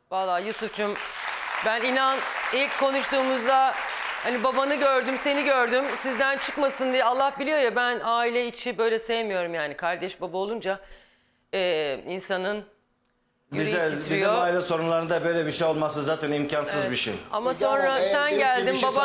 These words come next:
Speaker 3: saklıyorsa
Speaker 1: geldi. Sizin
Speaker 3: tedirgin
Speaker 1: gözlerinizde
Speaker 3: olarak
Speaker 1: onu
Speaker 3: kendini
Speaker 1: görmedim.
Speaker 3: gösterir zaten.
Speaker 1: Onu görmedim açıkçası.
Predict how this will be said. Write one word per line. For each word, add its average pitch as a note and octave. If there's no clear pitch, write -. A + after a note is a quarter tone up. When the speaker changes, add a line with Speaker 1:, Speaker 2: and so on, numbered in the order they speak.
Speaker 3:
saklıyorsa B3+
Speaker 1:
geldi. F3
Sizin B3+
Speaker 3:
tedirgin C#4+
Speaker 1:
gözlerinizde A#3+
Speaker 3:
olarak C4+
Speaker 1:
onu A#3
Speaker 3:
kendini G3+
Speaker 1:
görmedim. B3+
Speaker 3:
gösterir A3
zaten. F3
Speaker 1:
Onu G3
görmedim G#3
açıkçası. F3+